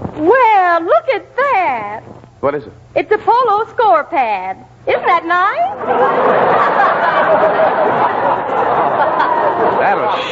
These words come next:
Speaker 2: sure come in handy. Honest, Blanche, you got the weirdest collection of friends. Is there anything else?
Speaker 1: Just our presents to each other. Why don't you look at what I got you first, and then you can show me what you got for me. Now, close your eyes. I'll unveil it.
Speaker 2: Well, all right. I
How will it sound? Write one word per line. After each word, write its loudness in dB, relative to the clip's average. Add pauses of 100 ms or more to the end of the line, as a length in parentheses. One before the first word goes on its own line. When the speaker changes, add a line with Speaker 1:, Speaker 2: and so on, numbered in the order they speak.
Speaker 2:
sure 2
come -6
in -6
handy. -4
Honest, -4
Blanche, -4
you 0
got -2
the 0
weirdest -2
collection -4
of -4
friends. -6
Is -12
there 2
anything 0
else? -2 (480)
Speaker 1:
Just 0
our 0
presents -4
to -6
each -4
other. -2 (600)
Why 2
don't 0
you -6
look -4
at -14
what 0
I -2
got -4
you -8
first, -4
and 2
then 2
you -6
can -6
show 0
me 2
what -2
you -4
got -2
for -6
me. -2 (600)
Now, -2
close 2
your 0
eyes. -2 (120)
I'll 0
unveil -2
it. -10 (640)
Speaker 2:
Well, -2
all 0
right. -2
I -6